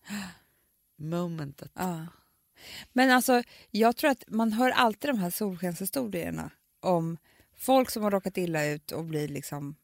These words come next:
Speaker 1: eh, på något s-, är sjuka på något sätt. Och har ju då en partner som bara stöttar i, i vått och
Speaker 2: Ja.
Speaker 1: torrt. Men jag tror inte man oft-, så ofta hör om de andra historierna.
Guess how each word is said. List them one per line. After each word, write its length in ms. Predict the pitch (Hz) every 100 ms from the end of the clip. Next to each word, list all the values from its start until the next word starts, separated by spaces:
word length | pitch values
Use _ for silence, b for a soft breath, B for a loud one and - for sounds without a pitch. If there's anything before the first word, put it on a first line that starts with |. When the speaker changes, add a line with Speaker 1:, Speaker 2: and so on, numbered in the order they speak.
| _ _ -
Speaker 1:
eh, 400 | - 82 78 - -
på 60 | 185
något 240 | 170 - -
s-, 20 | -
är 140 | 170
sjuka 420 | - 208 165 185
på 100 | 170
något 200 | 160 -
sätt. 220 | 139 - - B B B B
Och 220 | 196 190
har 300 | - 180 165
ju 220 | 160 160 160
då 240 | 160 143
en 360 | - 156 147 - _ _ _ -
partner 560 | - 185 151 - - 151
som 220 | 151 147
bara 100 | 135
stöttar 540 | - 170 - 139 -
i, 240 | 151 139 -
i 80 | 160
vått 160 | 143 156
och 60 |
Speaker 2:
Ja. 100 | 151
Speaker 1:
torrt. 280 | 139 - - B B B B B B B
Men 400 | 208 208 175 170
jag 100 | 170
tror 120 | - -
inte 340 | 254 233 - 247
man 140 | 320
oft-, 320 | 285 - -
så 120 | - 190
ofta 200 | - 160
hör 240 | 151 147
om 160 | 160 165
de 120 | 160 -
andra 420 | 220 180 202 294
historierna. 640 | 240 - 101 78 -